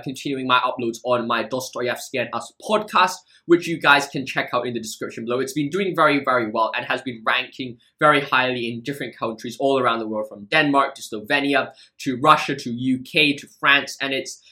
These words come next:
been a great pleasure to be able to spread the influence and interesting content about Dostoevsky in these countries. So it really means a lot to me. Thank you guys so much for all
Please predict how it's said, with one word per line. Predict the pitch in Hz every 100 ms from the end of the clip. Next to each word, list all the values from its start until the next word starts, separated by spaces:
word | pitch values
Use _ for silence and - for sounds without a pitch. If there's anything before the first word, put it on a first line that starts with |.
| -
been | 170
a | 151
great | 147 156 -
pleasure | 143 131 127
to | -
be | 127
able | 117
to |
spread | 120 - 135 127 120 117
the | 120 117 110 -
influence | 139 - 117 113 -
and | 117 117 110
interesting | 127 127 120 113 123 107
content | - 143 - 113
about | 127 -
Dostoevsky | 175 151 - 127 120 131 123 - _
in | 160 147
these | 139 -
countries. | 127 123 127
So | 135
it | 127
really | 151 151
means | 139 135
a | 123
lot | 117 -
to | -
me. | 113
Thank | 113 123 127 -
you | 113
guys | 117 104 -
so | 175
much | 147 131 -
for | 131 113
all | 113 107 85